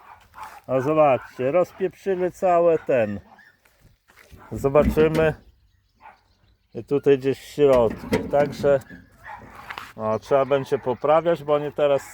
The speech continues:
też tutaj się chowają, nie? Tutaj Ewa jeszcze, o, już do środka sobie poszedł. I co, ja tutaj, o, jeszcze pieńki popostawiałem, o, siedzi sobie malutki. O.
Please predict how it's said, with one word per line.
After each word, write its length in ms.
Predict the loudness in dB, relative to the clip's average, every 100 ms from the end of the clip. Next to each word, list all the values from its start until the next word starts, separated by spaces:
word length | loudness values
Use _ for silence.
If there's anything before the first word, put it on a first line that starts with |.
| -18 -2
też 200 | 0 0 -4
tutaj 280 | -4 -4 -4
się 160 | -6
chowają, 580 | -6 -2 0 0 0 -8 -10
nie? 120 | -12 -14 _ -20 -20 _ _ _ -20 -18 -12
Tutaj 260 | -6 -2
Ewa 300 | 0 0 0
jeszcze, 380 | 0 -2 -4 -2
o, 120 | 0
już 100 | -2 -6
do 100 | -8
środka 460 | -4 -2 -2 -4 -8
sobie 320 | -4 -4 -6
poszedł. 540 | -4 -4 -4 -6 -12 _ -20 -20 -20 -20 -20 -20 -20 -20 -18 -8
I 100 | -6
co, 260 | 2 2 4
ja 180 | 0
tutaj, 440 | -2 -6 -2 -4 -4 -12 _ -8
o, 220 | -6 -4
jeszcze 360 | -4 -4 -8
pieńki 460 | -4 -4 -4 -4 -8
popostawiałem, 920 | -8 -8 -6 -6 -8 -4 -2 -2 -2
o, 100 | -4
siedzi 420 | -2 -2 -2 -4
sobie 340 | -10 -8 -8 -8
malutki. 600 | -4 -4 -6 -8 -20 -20 -20 _ _ _ _ _ _ _ -20 -14
O. 240 | -12 -12